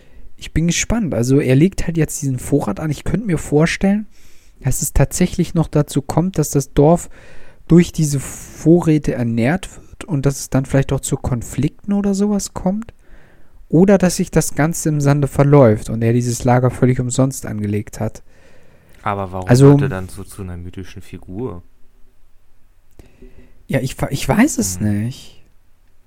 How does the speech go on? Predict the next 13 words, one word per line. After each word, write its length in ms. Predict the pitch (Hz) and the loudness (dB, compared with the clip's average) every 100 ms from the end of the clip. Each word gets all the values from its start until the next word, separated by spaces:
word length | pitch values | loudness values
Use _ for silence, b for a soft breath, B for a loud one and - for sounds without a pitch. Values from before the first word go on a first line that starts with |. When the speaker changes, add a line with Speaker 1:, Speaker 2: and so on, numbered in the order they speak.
| - - | -20 -6
Speaker 1:
Also 220 | 135 131 | -4 -4
zumindest 600 | - - 160 196 - - 180 | -4 2 4 4 0 -8 0
so 100 | 170 | 2
eine 140 | 170 | 4
Art 200 | 165 165 | 2 2
Legende 460 | 175 151 147 139 123 | 2 4 2 2 -2
in 120 | 110 | -2
diesem 220 | 123 127 | -4 -6
kleinen 320 | - 113 110 110 | -4 -2 -2 -4
Ort. 480 | 117 - 131 - - - - - 247 - - - - b b b b b - - | -4 -4 -6 -12 -20 -20 -20 -20 -20 -20 -20 -20 -20 b b b b b -18 -2
Und, 360 | 135 131 131 | 0 2 -2
ähm, 500 | - 127 123 123 123 127 - b b b - - - - | 0 0 2 -2 -6 -8 -18 b b b -20 -20 -16 -4
also 220 | 123 135 | -2 -2